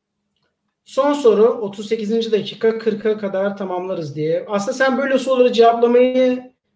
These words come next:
sevmediğini söylüyorsun. Ben de şahsen yani açıkçası kendimi o noktada çok,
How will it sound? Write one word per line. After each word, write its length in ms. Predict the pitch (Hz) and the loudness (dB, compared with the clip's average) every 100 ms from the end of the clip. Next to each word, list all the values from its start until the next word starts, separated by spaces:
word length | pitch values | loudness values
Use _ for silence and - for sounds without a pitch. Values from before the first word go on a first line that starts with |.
| _ | _
sevmediğini 600 | - - 247 247 233 226 226 | -2 6 6 8 4 4 2
söylüyorsun. 460 | 240 240 220 190 | 2 4 4 2
Ben 180 | 202 233 | 0 2
de 100 | 220 | 2
şahsen 400 | - 175 147 175 | 0 -4 -4 -6
yani 280 | 160 170 180 | -6 -6 -4
açıkçası 460 | 170 - - 156 151 | -6 -8 -12 -14 -8
kendimi 540 | 175 175 180 185 185 _ _ _ _ | -6 -4 -6 -10 -14 _ _ _ _
o 140 | 190 | -2
noktada 380 | 196 190 196 190 | 0 -2 -6 -6
çok, 180 | - | -2